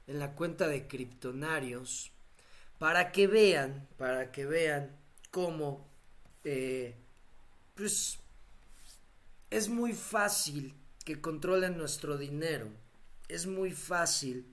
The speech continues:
que nos congelen, que, pues, que no seamos dueños de nuestro dinero, y es por eso que es tan importante <clears throat> el empezar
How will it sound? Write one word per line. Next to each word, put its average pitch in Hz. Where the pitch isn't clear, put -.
que 127
nos 123
congelen, 127
que, 131
pues, 196
que 226
no 240
seamos 254
dueños 240
de 175
nuestro 156
dinero, 165
y 143
es 180
por 196
eso 160
que 165
es -
tan 202
importante 156
<clears throat> 233
el 151
empezar 147